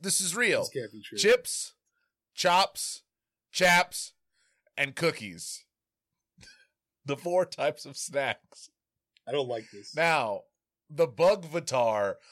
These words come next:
Speaker 1: um,
Speaker 2: It
Speaker 1: has
Speaker 2: can't,
Speaker 1: to
Speaker 2: it
Speaker 1: save the
Speaker 2: can't, it can't
Speaker 1: world.
Speaker 2: be called the Bugvatar.
Speaker 1: It is. I'm not making this up. You
Speaker 2: Like,
Speaker 1: can look it up.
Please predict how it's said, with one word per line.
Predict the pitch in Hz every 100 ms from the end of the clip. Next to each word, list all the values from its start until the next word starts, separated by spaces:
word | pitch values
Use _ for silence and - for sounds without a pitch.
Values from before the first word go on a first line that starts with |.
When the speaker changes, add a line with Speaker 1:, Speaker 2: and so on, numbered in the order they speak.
| - -
Speaker 1:
um, | 120 123 117 110
Speaker 2:
It | 110
Speaker 1:
has | 131 160
Speaker 2:
can't, | 190
Speaker 1:
to | 147
Speaker 2:
it |
Speaker 1:
save | 117 180 139 202
the |
Speaker 2:
can't, | 214 202
it | -
can't | - 107 214
Speaker 1:
world. | -
Speaker 2:
be | 214
called | 185 190 165 147 120
the | 135
Bugvatar. | 117 135 131 113 117 120 107 101 - _ _ _ - - -
Speaker 1:
It | 233 247 -
is. | - 247 294 208 147
I'm | 160 185
not | 240 175
making | 202 196 214 202
this | 202 180
up. | 220 202 147
You | 165
Speaker 2:
Like, | 151
Speaker 1:
can | 147
look | 170 202
it | 214 202
up. | 220 185 151